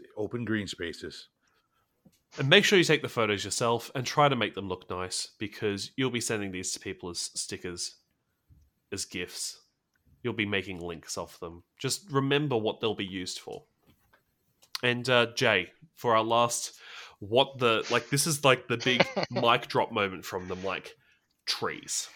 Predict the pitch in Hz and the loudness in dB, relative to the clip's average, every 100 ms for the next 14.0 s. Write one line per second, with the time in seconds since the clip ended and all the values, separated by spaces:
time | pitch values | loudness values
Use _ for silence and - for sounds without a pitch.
0 | - - - - _ - _ _ _ _ | -18 -12 -12 -14 _ -20 _ _ _ _
1 | _ - - - _ - 135 110 107 127 | _ -20 -20 -20 _ -6 6 6 8 4
2 | - 101 104 113 110 104 107 107 104 - | 2 2 4 2 0 -4 -2 -2 -4 0
3 | 110 104 - _ - - 117 104 104 104 | 2 2 0 _ -4 4 4 4 2 6
4 | 104 101 101 - - - 101 - 101 - | 6 6 4 0 -2 -4 -4 4 4 4
5 | - - - - 110 107 110 113 - 107 | -6 -8 -12 2 2 4 2 4 6 6
6 | 107 110 110 107 104 107 104 - _ - | 6 2 2 0 0 2 2 2 _ 2
7 | 127 113 113 110 _ - 104 - 113 107 | 6 8 6 -4 _ -10 -8 -2 -2 2
8 | 113 110 - - _ - 120 131 151 - | 2 2 0 -10 _ -4 2 4 2 -2
9 | _ _ - 131 - 135 131 131 127 127 | _ _ -6 -6 0 2 4 2 -4 -10
10 | _ - 117 - - _ _ _ _ _ | _ 4 4 4 -16 _ _ _ _ _
11 | _ - 117 113 - - 110 104 - - | _ 6 6 6 4 12 12 12 8 -4
12 | 107 110 107 110 104 - 113 - 113 104 | 2 4 6 6 6 8 6 4 -2 0
13 | 101 - 104 104 104 113 110 104 98 98 | 0 0 -2 -2 -4 0 6 8 6 2